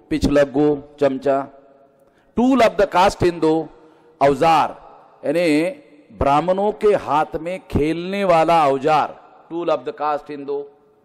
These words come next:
उसके बाद में तीसरा शब्द है तीसरा शब्द है agent of the caste Hindu। एजेंट का,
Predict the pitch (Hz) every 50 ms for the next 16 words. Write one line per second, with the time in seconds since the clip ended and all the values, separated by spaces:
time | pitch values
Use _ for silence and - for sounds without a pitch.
0 | _ _ _ _ _ _ _ _ _ - 180 180 - - 214 214 214 180 185 208
1 | 208 202 185 175 180 190 214 226 - - - - - - - 175 196 - - -
2 | 269 - - 214 185 165 160 175 160 151 160 185 302 - - - - - - -
3 | - _ _ _ _ _ _ _ _ _ _ _ _ _ _ _ _ _ _ _
4 | _ _ _ _ _ _ _ _ _ - - - 143 160 - - 175 175 - -
5 | 240 233 220 - 190 - - 160 175 208 - - - 175 190 208 214 202 247 269
6 | 277 269 - 247 220 - 196 185 - - 147 143 131 - - 139 107 92 - -
7 | - - _ _ _ _ _ _ _ _ _ _ _ 135 156 175 185 202 247 254
8 | 262 - - 208 170 147 135 139 160 - -